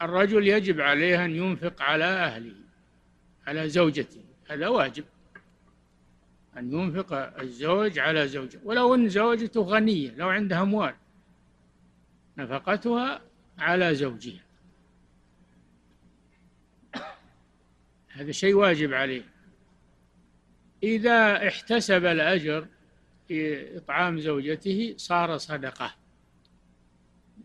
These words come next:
يؤجر عليها حتى ما تجعله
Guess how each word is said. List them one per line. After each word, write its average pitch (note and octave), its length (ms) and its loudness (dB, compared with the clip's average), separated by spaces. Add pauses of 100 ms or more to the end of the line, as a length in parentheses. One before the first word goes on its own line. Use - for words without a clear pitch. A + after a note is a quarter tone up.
(240)
يؤجر D#3+ 460 2
عليها C3 720 -2 (2000)
حتى F3+ 420 -2
ما F3 200 2
تجعله E3 760 -2